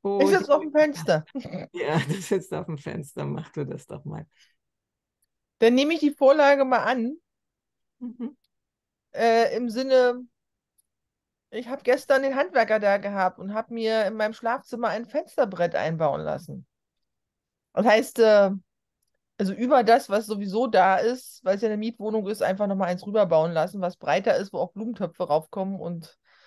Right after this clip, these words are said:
Speaker 2: nicht gleich runterfallen. Ansonsten, ja, bin ich davon geschafft und hab, äh,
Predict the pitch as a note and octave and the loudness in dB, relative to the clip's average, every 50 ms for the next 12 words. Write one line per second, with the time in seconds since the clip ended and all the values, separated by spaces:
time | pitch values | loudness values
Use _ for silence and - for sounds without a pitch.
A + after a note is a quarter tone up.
0 | _ _ _ _ _ _ _ _ _ _ _ - G3 G3 - - F#3 F#3 F#3+ F#3 | _ _ _ _ _ _ _ _ _ _ _ -10 -10 -8 -2 0 2 2 2 0
1 | G3 G#3+ A3 A#3 F#3 F3 - F3+ D#3 D#3+ F3+ A3 A#3+ A#3 - - - _ _ _ | -2 0 2 2 2 2 2 0 2 2 0 -2 -6 -12 -16 -20 -20 _ _ _
2 | _ _ _ _ - G#4+ - _ _ _ _ _ _ _ _ _ _ _ _ _ | _ _ _ _ -20 -20 -20 _ _ _ _ _ _ _ _ _ _ _ _ _
3 | _ _ _ _ _ _ _ _ _ _ _ _ _ - F#3+ G#3+ G3 A#3 B3+ D4 | _ _ _ _ _ _ _ _ _ _ _ _ _ -4 -2 2 4 4 2 2
4 | C#4+ - - B3+ C4+ C4+ C4 C4 B3+ B3 B3+ B3 A#3+ - E3 A3 G#3+ G3 F#3 F3 | 0 -10 -10 -8 -8 -6 -6 -6 -4 -4 -4 -6 -6 -6 0 2 4 4 4 2
5 | A3+ G#3+ B3 B3 - A#3 A#3 B3 B3 B3+ B3+ A#3 A#3 - - B3 C4 D#4+ - C4 | 0 -4 -4 0 2 0 0 0 -2 -6 -4 -4 -6 -2 0 0 0 0 -2 -8
6 | A#3+ A#3+ A#3+ A#3 A#3 _ - _ _ _ _ _ _ - | -8 -4 -2 -4 -4 _ -8 _ _ _ _ _ _ -20